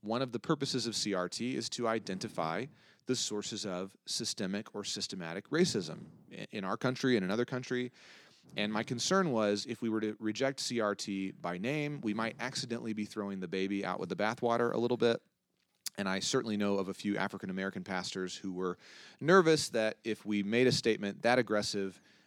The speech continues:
uh, we might lose the opportunity to continue to address some of the history of racism in our country and heal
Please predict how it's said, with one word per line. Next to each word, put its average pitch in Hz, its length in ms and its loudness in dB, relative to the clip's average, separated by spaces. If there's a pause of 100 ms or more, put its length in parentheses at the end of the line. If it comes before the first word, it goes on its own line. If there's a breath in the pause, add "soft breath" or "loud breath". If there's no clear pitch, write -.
(100)
uh, 92 160 -4
we 104 140 0
might 107 320 0
lose 120 300 4
the 113 120 4
opportunity 95 600 0
to - 120 -8
continue 95 380 -4
to 87 180 -4
address 104 500 2
some 107 240 -2
of 98 140 -2
the 95 80 -2
history 147 340 2
of 123 100 0
racism 123 440 2
in 110 60 -2
our 110 100 0
country 110 460 -2 (240 loud breath)
and 101 120 -4
heal 113 460 -2